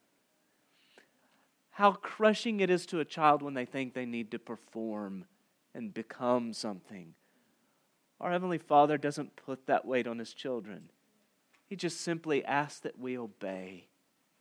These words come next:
his good word. Note the way we get at the authority Jesus assumes here in this way. Jesus said, "All the law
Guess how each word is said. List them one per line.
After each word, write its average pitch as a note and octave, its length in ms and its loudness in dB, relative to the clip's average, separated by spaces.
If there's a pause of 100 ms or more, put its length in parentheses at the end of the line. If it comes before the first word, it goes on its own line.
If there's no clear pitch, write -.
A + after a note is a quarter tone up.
his B2 180 -16
good D3 340 0
word. A2 480 -2 (4000)
Note F#3+ 200 4
the C#4 80 2
way F3+ 460 10 (2750)
we E3+ 100 -2
get E3 180 10
at D#3+ 200 10
the D#3 100 8
authority C#3+ 540 8
Jesus C#3+ 420 -4
assumes C3+ 400 -4
here C3+ 140 -2
in B2 100 -4
this B2+ 260 -4
way. G2+ 280 -6 (1700)
Jesus G3+ 340 4
said, G#3+ 180 12
"All A3+ 400 12
the A#3 140 12
law F#3 500 12